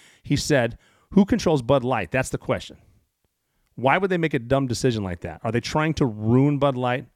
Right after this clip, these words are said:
And why would they wanna ruin Bud Light? Are they trying to take down some of our most iconic American brands?"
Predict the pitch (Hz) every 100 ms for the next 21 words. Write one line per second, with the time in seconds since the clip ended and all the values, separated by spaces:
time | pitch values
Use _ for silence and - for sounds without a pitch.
0 | _ _ _ _ _ _ - 120 147 190
1 | 185 175 156 139 151 127 135 123 120 85
2 | 104 104 - 131 143 147 127 - 139 -
3 | 127 131 131 - 123 120 113 110 120 -
4 | 117 - - 131 135 117 117 123 123 104
5 | 101 104 107 120